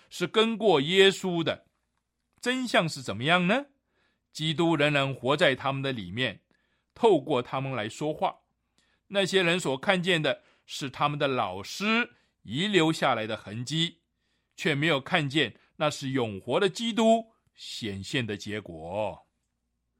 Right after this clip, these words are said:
接下来，我们来探讨审问的过程。他们的挑战包括四件事情。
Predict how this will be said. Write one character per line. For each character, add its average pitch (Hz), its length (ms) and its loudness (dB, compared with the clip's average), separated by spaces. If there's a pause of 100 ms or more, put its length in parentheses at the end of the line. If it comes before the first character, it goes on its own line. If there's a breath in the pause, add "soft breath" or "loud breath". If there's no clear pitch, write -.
(160)
接 175 160 -2
下 170 160 4
来， 147 500 6
我 123 240 -8
们 135 140 -2
来 143 140 2
探 165 240 0
讨 123 220 -2
审 104 240 -6
问 151 120 -4
的 139 100 -2
过 151 220 2
程。 131 400 -2 (800)
他 - 160 4
们 240 80 -4
的 254 100 2
挑 139 240 2
战 170 300 8
包 196 180 6
括 208 220 8
四 - 240 -8
件 208 220 2
事 135 160 -6
情。 139 380 -4